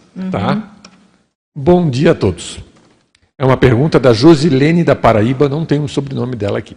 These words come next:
Speaker 1: Tá.
Speaker 2: tá? "O que a papertógrafa", papertógrafa pra mim foi novidade, tá? Essa aí eu gostei, tá? O que, que, que
Speaker 1: Papertro-,
Speaker 2: pa-,
Speaker 1: tó-,
Speaker 2: papertógrafa,
Speaker 1: peraí,
Speaker 2: tá?
Speaker 1: vamos falar papertógrafa.
Speaker 2: Papertógrafa,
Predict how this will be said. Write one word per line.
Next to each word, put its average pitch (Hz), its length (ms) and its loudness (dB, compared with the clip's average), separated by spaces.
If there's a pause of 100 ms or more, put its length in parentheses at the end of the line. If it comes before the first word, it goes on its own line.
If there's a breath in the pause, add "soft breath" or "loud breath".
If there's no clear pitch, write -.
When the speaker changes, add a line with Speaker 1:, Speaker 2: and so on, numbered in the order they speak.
(120)
Speaker 1:
Tá. - 120 -16
Speaker 2:
tá? 107 200 -4 (520 soft breath)
"O 151 140 0
que 196 220 2
a 170 80 6
papertógrafa", 143 1200 2
papertógrafa 143 840 -4
pra 147 140 -4
mim 135 120 -6
foi 156 140 -10
novidade, 151 460 -4
tá? 131 100 -8
Essa 107 200 -6
aí 110 60 0
eu 117 40 -2
gostei, 113 340 -4
tá? 117 180 0
O 104 60 -2
que, 113 160 -6
que, 233 260 0
que - 80 -12
Speaker 1:
Papertro-, 254 460 -2
Speaker 2:
pa-, 151 180 2 (140)
Speaker 1:
tó-, 151 80 4
Speaker 2:
papertógrafa, 135 640 2
Speaker 1:
peraí, 240 100 0
Speaker 2:
tá? 151 80 2
Speaker 1:
vamos 226 160 0
falar 262 220 -2
papertógrafa. 254 1300 -6
Speaker 2:
Papertógrafa, 139 920 -2